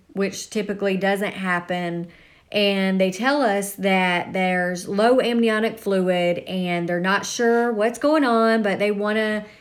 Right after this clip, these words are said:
you know, send us to a specialist to get some better technology. And so in my mind at this moment, my heart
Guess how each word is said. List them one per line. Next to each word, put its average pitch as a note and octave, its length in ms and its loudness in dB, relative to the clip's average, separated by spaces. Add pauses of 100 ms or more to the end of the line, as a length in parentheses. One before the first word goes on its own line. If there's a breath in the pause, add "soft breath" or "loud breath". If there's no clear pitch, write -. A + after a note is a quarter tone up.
(140 loud breath)
you A3 100 -2
know, G3+ 160 2
send A#3 300 2
us A3+ 160 2
to A3 140 0
a G3+ 60 0
specialist F#3+ 960 -2 (100)
to F#3+ 460 0 (1080 soft breath)
get A#3+ 260 2
some A3+ 140 2
better B3+ 240 6
technology. A#3+ 1040 0
And F#3 640 -2 (720 soft breath)
so A3 840 2 (320)
in E4 240 4
my D#4 180 6
mind A#3 400 4
at F#3+ 140 2
this G#3+ 200 -2
moment, F#3+ 400 -2
my F#3+ 140 2
heart A3+ 480 0